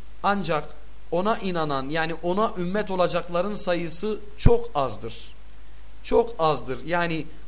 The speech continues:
onun üstünde birkaç kişi, yani ortalama on civarı diyelim. E, çünkü Al-, e, Nuh Aleyhisselam Allah Azze ve Celle'ye "Ey Rabbim, ben, e, kavmimi gece gündüz gizli açık,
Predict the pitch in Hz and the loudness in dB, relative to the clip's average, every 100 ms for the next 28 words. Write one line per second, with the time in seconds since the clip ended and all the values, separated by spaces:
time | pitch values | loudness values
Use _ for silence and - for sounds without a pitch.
0 | - 185 202 247 226 214 190 - 190 202 | -2 0 2 2 0 -2 -2 -2 -2 2
1 | 208 190 202 190 - 165 - 156 135 160 | 2 0 0 0 0 -4 -2 -2 0 0
2 | 165 170 165 180 180 196 208 190 208 185 | 0 0 0 2 2 2 0 0 0 0
3 | 165 151 139 123 131 131 160 214 - - | 2 2 2 0 0 0 -2 -4 -6 -6
4 | - - - - - 160 156 147 147 240 | -6 -6 -6 -4 0 4 4 2 0 -2
5 | 220 196 180 - - - - - - 151 | 0 2 2 2 -2 -4 -6 -6 -4 -4
6 | 160 165 165 165 165 180 233 220 190 165 | -2 0 0 0 0 2 4 4 4 2
7 | 165 147 135 131 - - - - - - | 2 2 2 0 -4 -6 -6 -6 -6 -6
8 | - 151 185 220 202 196 190 185 180 190 | -4 -2 4 6 6 4 2 4 4 2
9 | 190 175 170 185 180 160 - 151 147 175 | 2 4 4 4 4 2 0 -2 0 0
10 | 175 170 165 160 151 143 135 131 - 165 | 0 -4 0 4 4 4 0 -2 0 2
11 | 165 165 165 170 147 147 170 151 160 156 | 2 0 -2 -2 0 0 0 -2 -2 -2
12 | 160 156 - - - - 127 151 151 143 | -2 -2 -2 -2 -4 -4 -4 -2 -2 0
13 | 180 160 160 170 | 0 0 0 -2